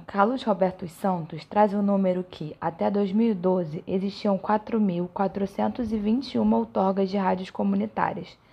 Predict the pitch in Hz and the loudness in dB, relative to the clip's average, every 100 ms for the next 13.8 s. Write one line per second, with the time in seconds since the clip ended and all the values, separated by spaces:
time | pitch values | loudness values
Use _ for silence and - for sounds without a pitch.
0 | - - _ - 214 208 226 208 214 196 | -20 -20 _ -2 0 4 4 6 6 4
1 | 185 202 196 190 202 208 208 208 190 180 | 2 -2 0 2 2 0 -4 0 0 0
2 | 196 190 170 165 - - _ - 185 196 | 2 2 2 -2 -10 -20 _ -2 2 2
3 | 202 202 196 196 196 202 202 196 190 220 | 2 2 2 2 2 2 2 2 2 2
4 | 220 214 - 202 214 214 220 196 180 185 | 2 0 -2 0 0 2 0 0 0 0
5 | 208 202 - - _ 208 214 214 226 220 | 0 -4 -18 -20 _ 4 4 4 0 4
6 | 220 214 220 202 214 - 240 240 240 - | 4 4 2 2 0 0 0 2 0 -2
7 | 214 214 214 208 202 240 220 190 160 156 | 0 0 2 0 0 -2 -2 -4 -4 -10
8 | 156 - _ _ - - 233 320 330 285 | -14 -20 _ _ -20 -2 0 0 -4 -2
9 | 240 208 190 185 170 165 190 165 151 - | 0 2 2 2 0 0 2 2 0 0
10 | 196 190 190 214 170 175 175 175 180 180 | 4 4 4 0 0 -2 -2 -2 -2 -2
11 | 175 175 202 - 220 208 - 165 185 175 | -2 0 -2 -2 -4 -4 -2 -2 0 0
12 | 170 226 220 214 220 202 190 185 214 - | 0 2 2 2 2 2 2 0 -6 -6
13 | 208 202 208 214 208 156 170 | -4 -2 0 0 2 0 -2